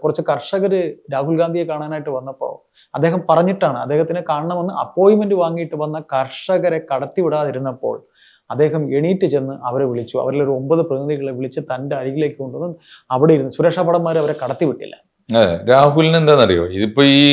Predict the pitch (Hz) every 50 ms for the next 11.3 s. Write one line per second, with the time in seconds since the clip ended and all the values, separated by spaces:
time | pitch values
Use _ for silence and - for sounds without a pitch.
0 | 139 135 127 117 113 110 120 131 131 123 113 117 123 120 131 131 131 127 123 120
1 | 113 117 117 110 113 107 107 110 113 113 120 117 110 110 113 101 107 101 98 101
2 | 95 87 101 104 104 95 98 90 87 - 92 82 80 78 78 - _ _ _ _
3 | _ _ 90 90 87 87 87 87 87 87 - - 98 98 104 110 117 117 117 117
4 | 113 110 110 107 101 101 104 107 101 - - 101 101 104 107 110 110 104 104 107
5 | 95 - 101 95 87 - 104 95 87 92 90 98 101 101 101 101 98 98 98 98
6 | 95 92 95 92 90 87 85 87 92 95 95 95 95 92 85 87 87 90 90 90
7 | 82 87 82 - 98 92 87 82 71 69 67 - _ _ _ _ _ _ _ _
8 | _ _ _ _ _ _ _ _ _ _ - 87 85 82 82 78 85 101 110 120
9 | 151 165 160 170 170 170 165 170 160 175 160 151 151 160 156 151 147 135 147 123
10 | 104 98 113 143 165 190 185 170 156 143 127 127 117 120 127 107 95 87 87 87
11 | 87 82 78 - - 80